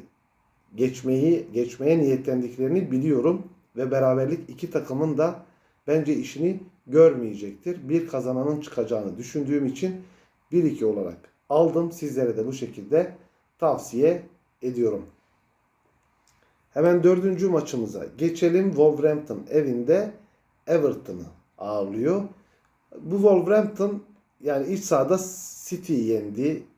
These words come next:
Sonra Aston Villa'yı yendi. Newcastle United'la berabere kaldı. E, Tottenham'ı en sonda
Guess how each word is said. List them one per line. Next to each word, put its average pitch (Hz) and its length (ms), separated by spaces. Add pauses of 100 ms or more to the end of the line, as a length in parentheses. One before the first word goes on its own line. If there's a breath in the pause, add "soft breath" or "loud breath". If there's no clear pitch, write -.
(160)
Sonra 151 520
Aston 135 380
Villa'yı 117 420
yendi. 95 440
Newcastle 131 480
United'la 127 520
berabere 117 500
kaldı. 113 500 (880)
E, 101 320
Tottenham'ı 175 580
en 156 140
sonda 151 560